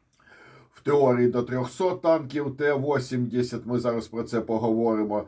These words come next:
сто третій, триста, п'ятсот, ну, фактично вони до чотирьохсот роблять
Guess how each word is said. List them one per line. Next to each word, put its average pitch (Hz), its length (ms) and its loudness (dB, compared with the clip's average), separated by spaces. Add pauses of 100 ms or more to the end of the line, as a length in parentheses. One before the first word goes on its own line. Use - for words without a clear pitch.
(260)
сто - 280 0
третій, 139 560 2
триста, 131 460 -6
п'ятсот, 127 560 -2
ну, 175 140 0
фактично 139 540 0
вони 131 180 0
до 127 180 -2
чотирьохсот 120 800 -4
роблять 92 580 -4